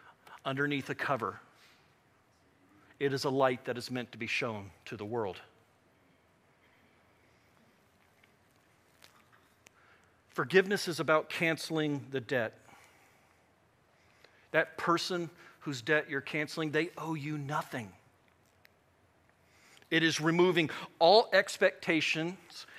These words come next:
and all terms. There are no terms and conditions to forgiveness. You expect nothing from that person,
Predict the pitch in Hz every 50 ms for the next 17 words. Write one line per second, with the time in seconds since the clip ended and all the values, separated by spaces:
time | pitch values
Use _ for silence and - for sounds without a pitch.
0 | - - - - - 113 110 - - 165 170 175 180 175 - - - 208 185 151
1 | 120 107 107 101 - - - - - - - _ _ _ _ _ _ _ _ _
2 | _ _ _ _ _ _ _ _ - - - 143 147 143 156 156 156 139 - -
3 | - 214 190 196 185 170 208 190 147 - 190 139 170 175 170 - - 131 117 -
4 | - - - - 165 151 143 180 180 147 151 127 - - - - - - _ _
5 | _ _ _ _ _ _ _ _ _ _ _ _ - - - - - - - -
6 | - 175 185 180 - - - 208 196 196 170 170 196 208 226 - 247 233 - 226
7 | 220 214 214 214 - - 202 190 - - 202 180